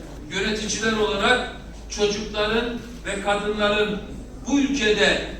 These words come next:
kendilerini herkesle eşit, herkes gibi değerli olduklarını hissettirmekle yaptığımız hizmetlerin aracılığıyla bir hepimiz yükümlüyüz ve sorumluyuz.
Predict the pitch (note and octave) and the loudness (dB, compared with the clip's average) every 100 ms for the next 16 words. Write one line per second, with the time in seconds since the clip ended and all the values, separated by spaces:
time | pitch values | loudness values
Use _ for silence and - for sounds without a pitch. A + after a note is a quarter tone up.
0 | - - - G#3 A3 A3 A3+ A#3 A#3 B3 | -10 -8 0 2 4 2 4 4 4 4
1 | C4+ C4 - - A#3+ D#4 D4+ A3+ A3 G3+ | 4 4 -2 -8 4 4 4 2 0 0
2 | G#3+ G#3 F#3+ G3+ G#3 - - - - - | 2 2 2 0 -2 -2 -10 -14 -12 4
3 | C#4+ D4 A#3+ A3 - A3+ G#3+ G3 G3+ G3 | 6 6 2 0 0 -2 -4 0 4 4
4 | F#3+ G#3 G#3 F#3 F3+ - G3 G3 A3 B3 | 2 2 2 2 -4 0 0 2 2 2
5 | B3 - - - - - G#3+ - A3+ A3 | 0 -6 -10 -12 -12 -6 -4 0 0 0
6 | A3+ A3 A3+ B3 - G3+ G#3+ A#3 - - | -2 -2 2 2 0 0 2 0 -4 -10
7 | - E3+ G3 - G#3 A3 A3 - G#3 G3 | -2 0 0 0 2 2 2 0 -2 -2
8 | G#3+ G#3 G#3 G#3+ A#3 F#3+ F#3+ F#3+ F#3+ - | -4 -2 0 2 2 2 0 0 0 -2
9 | F#3 F#3 F3+ G#3 A#3 - - - - - | -4 -2 2 4 4 0 -6 -10 -12 -12
10 | - G3+ G#3 A3+ A3 G#3 G#3 - F#3 F#3+ | -10 0 4 4 2 -2 -4 -4 -6 -4
11 | G#3+ G#3 G#3+ A3 G3+ G3+ F#3+ F3+ F3+ E3+ | -2 0 0 0 0 -2 -2 -2 0 2
12 | D3 - | 2 0